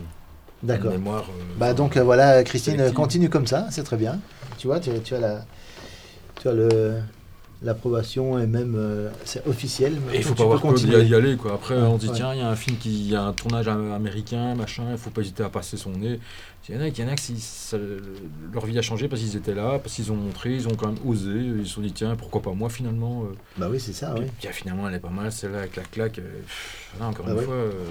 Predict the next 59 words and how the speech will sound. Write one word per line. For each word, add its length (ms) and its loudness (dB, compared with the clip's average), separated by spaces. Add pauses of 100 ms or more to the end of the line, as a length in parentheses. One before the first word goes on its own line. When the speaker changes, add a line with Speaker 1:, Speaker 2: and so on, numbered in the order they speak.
(360)
Speaker 1:
Il 60 0
y 20 2
a 20 0
pas 140 2
de 80 -2
ra-, 160 0
de 180 -2
règles, 340 0
hein. 100 -4 (120)
Speaker 2:
Pas 120 2
de 40 2
règles. 220 4
Après, 220 2
Speaker 1:
Ouais. 80 2
Speaker 2:
tu 40 -2
peux 80 0
faire 120 -2
ça 80 -2
toute 180 -6
ta 140 2
vie 240 2
et 20 4
rien 240 4
décrocher, 560 0
et 60 0
puis 160 -2
un 80 0
jour, 100 0
tu 100 -10
peux 120 -2
pointer 260 -2
ta 120 -4
fraise, 420 0
et 60 0
puis, 200 -8 (140)
ah 60 0
bah 140 2
tiens, 200 -4
c'est 120 -8
à 40 -2
ton 260 -6
tour, 260 -10
ben 80 -8
voilà, 240 -10
c'est 180 -14
toi 140 -12
qui 100 -14
vas 80 -10
à 140 -14
Cannes, 200 -8
euh, 160 -12 (120)
dans 80 -14
cinq 320 -16
ans 80 -14
après, 220 -10
quoi. 160 -12 (1200)
Avec 160 -4
Speaker 1:
Ok. 80 -2
Speaker 2:
Brad, 140 -10